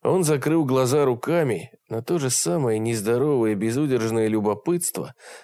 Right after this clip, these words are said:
заставило его смотреть сквозь пальцы на продолжающуюся резню. Крики вскоре утихли,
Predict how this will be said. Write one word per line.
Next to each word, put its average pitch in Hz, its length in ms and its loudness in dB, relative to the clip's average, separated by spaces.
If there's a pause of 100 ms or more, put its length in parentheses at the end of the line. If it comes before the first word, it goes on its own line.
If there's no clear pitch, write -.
заставило 165 680 0
его 135 300 2
смотреть 139 560 0
сквозь 117 340 -2
пальцы 131 800 -2
на 113 180 0
продолжающуюся 104 1160 0
резню. 107 500 -6 (560)
Крики 214 400 -2
вскоре 156 420 0
утихли, 123 720 -2